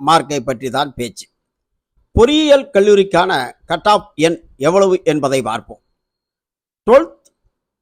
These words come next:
தேர்வுக்கான முடிவு எட்டாம் தேதி வெளியானது. இந்த நிலையில் பொறியியல் கல்லூரி, அதாவது பி இ சேருவதற்கான கட் ஆஃப் மார்க் கடந்த ஆண்டை விட இந்த ஆண்டு உயரும் என்பது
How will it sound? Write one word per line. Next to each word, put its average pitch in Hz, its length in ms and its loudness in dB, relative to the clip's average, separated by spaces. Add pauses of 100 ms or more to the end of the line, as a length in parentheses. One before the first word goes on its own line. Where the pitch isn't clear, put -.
(100)
தேர்வுக்கான 214 600 2
முடிவு 165 520 -2
எட்டாம் 180 380 -2
தேதி 170 240 -2
வெளியானது. 135 540 -6 (100)
இந்த 196 320 0
நிலையில் 202 560 -4 (220)
பொறியியல் 240 460 -4
கல்லூரி, 139 580 -8 (240)
அதாவது 143 680 -6 (140)
பி 175 120 -6 (120)
இ - 320 -8
சேருவதற்கான 156 640 -2
கட் 131 220 -6
ஆஃப் 185 200 -2
மார்க் 143 360 -4 (520)
கடந்த 262 520 0
ஆண்டை 214 400 0
விட 190 360 0
இந்த 170 320 0
ஆண்டு 185 420 -4
உயரும் 147 480 -2 (160)
என்பது 143 680 -4